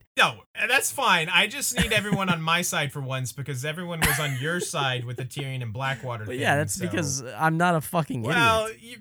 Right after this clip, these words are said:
Speaker 1: let's, that's, let's leave that up
Speaker 2: You're
Speaker 1: to
Speaker 2: a
Speaker 1: debate.
Speaker 2: fucking idiot.
Speaker 1: The last thing I wanna
Speaker 2: You
Speaker 1: s-
Speaker 2: actually believe that
Speaker 1: Shh.
Speaker 2: Cersei was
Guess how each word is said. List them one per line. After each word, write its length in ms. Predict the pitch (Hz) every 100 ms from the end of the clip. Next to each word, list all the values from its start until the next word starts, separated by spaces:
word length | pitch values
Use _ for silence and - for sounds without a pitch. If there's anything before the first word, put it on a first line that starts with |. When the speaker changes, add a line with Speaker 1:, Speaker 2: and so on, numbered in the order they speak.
| -
Speaker 1:
let's, 340 | 247 208 -
that's, 460 | - 214 196 - -
let's 220 | 214 -
leave 160 | 202 165
that 140 | 151
up 80 | 147
Speaker 2:
You're 140 | 175
Speaker 1:
to 40 | 175
Speaker 2:
a 20 |
Speaker 1:
debate. 160 | 127
Speaker 2:
fucking 320 | 139 156 143 131
idiot. 400 | 160 110 104 156
Speaker 1:
The 120 | 180
last 300 | 202 262 -
thing 120 | 262
I 120 | 240
wanna 100 | 220
Speaker 2:
You 100 | 240
Speaker 1:
s- 60 | 311
Speaker 2:
actually 560 | 185 208 - - 254 226
believe 680 | 175 170 143 180 214 190 160
that 140 | 160
Speaker 1:
Shh. 180 | - -
Speaker 2:
Cersei 420 | 190 220 330 202
was 280 | 170 151